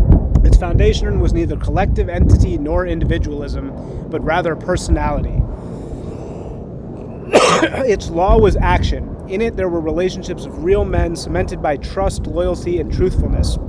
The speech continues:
not to mention the shared dignity of belonging to the same race. Subordination did not humiliate people in this type of society because of the precise vision of the whole and because of the vision shared by each individual."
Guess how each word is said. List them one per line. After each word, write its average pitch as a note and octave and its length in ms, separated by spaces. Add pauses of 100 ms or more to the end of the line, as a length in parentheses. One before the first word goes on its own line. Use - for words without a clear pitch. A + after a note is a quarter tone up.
(480)
not F#3+ 200
to F#3+ 80
mention F3+ 380
the D3 60
shared F3 400
dignity E3 380
of C#3 120
belonging D#3+ 500
to D#3 100
the - 80
same D#3 340
race. C#3 400 (340)
Subordination G3 760
did C#3+ 120
not E3+ 240
humiliate E3 580
people D#3+ 320
in C#3 80
this D3 140
type D#3 240
of C3 100
society E3+ 600
because D3+ 320
of D3+ 120
the D3+ 60
precise - 480
vision E3 340
of - 100
the - 80
whole - 420
and - 100
because - 300
of - 100
the - 60
vision - 340
shared - 340
by - 100
each E3 280
individual." C3+ 560